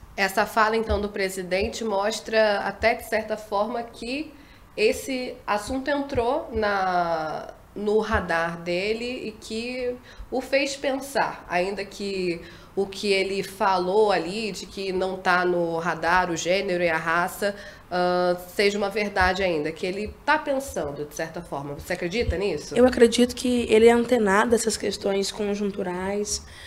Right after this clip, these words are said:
Speaker 2: O Lula sabe o que tá acontecendo, ele já percebeu a cobrança,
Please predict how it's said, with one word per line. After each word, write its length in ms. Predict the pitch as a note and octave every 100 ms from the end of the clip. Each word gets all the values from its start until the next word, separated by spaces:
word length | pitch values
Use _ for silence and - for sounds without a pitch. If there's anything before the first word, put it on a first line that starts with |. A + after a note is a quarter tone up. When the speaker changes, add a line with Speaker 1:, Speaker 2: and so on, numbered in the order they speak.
| - -
Speaker 2:
O 60 | G3+
Lula 220 | G#3+ A3
sabe 360 | - A#3 A#3+
o 40 | A#3+
que 80 | -
tá 80 |
acontecendo, 800 | G#3+ G#3+ G#3 G3 - F#3 F#3+ G3+
ele 140 | G#3 G#3+
já 120 | G3+
percebeu 560 | G#3+ A#3 - A3 G#3+ A#3
a 40 |
cobrança, 800 | - G3 F3+ F#3 G#3 G3 -